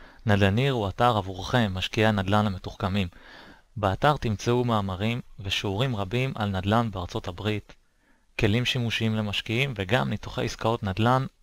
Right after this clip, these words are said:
בארצות הברית. מה שאתם צופים בו עכשיו הוא חלק ממידע שמטרתו ללמד אתכם איך להגדיל דרמטית את סיכויי ההצלחה בהשקעות הנדלן שלכם. המידע הזה מבוסס על הדרך שלי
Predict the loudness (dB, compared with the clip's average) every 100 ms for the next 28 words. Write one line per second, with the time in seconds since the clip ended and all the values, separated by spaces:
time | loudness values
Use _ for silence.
0 | -6 -4 -4 -6 -8 -8 -8 -10 -14 _
1 | -20 -20 -20 -20 -4 -2 0 -2 -4 -4
2 | -4 -2 -2 -2 -4 0 4 4 2 -10
3 | -2 2 2 0 -2 -2 2 4 4 2
4 | -4 -6 -6 -6 -8 0 0 2 0 0
5 | 0 -2 -2 -2 -4 -2 2 2 2 2
6 | 0 0 0 0 -2 -2 0 2 2 2
7 | -4 -10 -12 -10 -10 -4 0 0 0 -4
8 | -4 0 0 -2 -10 -20 -20 -20 -12 -4
9 | 0 0 0 0 0 -2 -2 2 2 2
10 | -4 -4 -4 -4 -8 _ _ _ _ _
11 | -20 -20 -20 -20 -10 -6 0 0 2 2
12 | 2 0 -2 -2 0 2 0 2 2 2
13 | 0 -4 -4 -4